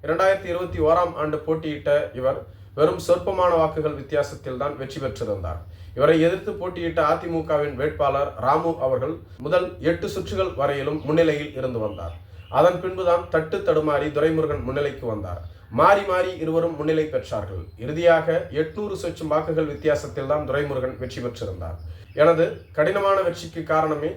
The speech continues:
தி மு கவின் உள்ளடி வேலைகள் தான்" என துரைமுருகன் செய்தியாளர்கள் சந்திப்பில் கூறியிருந்தார். இதேபோன்று அ தி மு க வேட்பாளர் ராமு அவர்களும் "எனது தோல்விக்கு காரணம் அ தி மு கவின் உள்ளடி வேலைகள் தான்.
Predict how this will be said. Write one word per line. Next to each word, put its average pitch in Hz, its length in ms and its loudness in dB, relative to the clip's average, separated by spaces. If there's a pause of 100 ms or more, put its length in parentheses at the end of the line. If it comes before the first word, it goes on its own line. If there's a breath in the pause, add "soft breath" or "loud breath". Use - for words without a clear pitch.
(100)
தி 196 120 -8
மு 190 160 -2
கவின் 156 360 2
உள்ளடி 170 340 2
வேலைகள் 147 360 2
தான்" 147 240 0
என 135 160 -4
துரைமுருகன் 143 680 0
செய்தியாளர்கள் 131 640 0
சந்திப்பில் 123 460 -6
கூறியிருந்தார். 101 560 -6 (420 loud breath)
இதேபோன்று 180 520 4
அ 160 120 4
தி 214 120 -6
மு 190 160 -6
க 165 140 4
வேட்பாளர் 151 480 2
ராமு 143 380 0
அவர்களும் 131 540 -4 (220 soft breath)
"எனது 156 320 2
தோல்விக்கு 190 440 -4
காரணம் 156 400 0 (140)
அ 156 100 2
தி 185 140 -4
மு 170 180 -4
கவின் 156 300 0
உள்ளடி 156 300 0
வேலைகள் 135 380 0
தான். 123 180 -4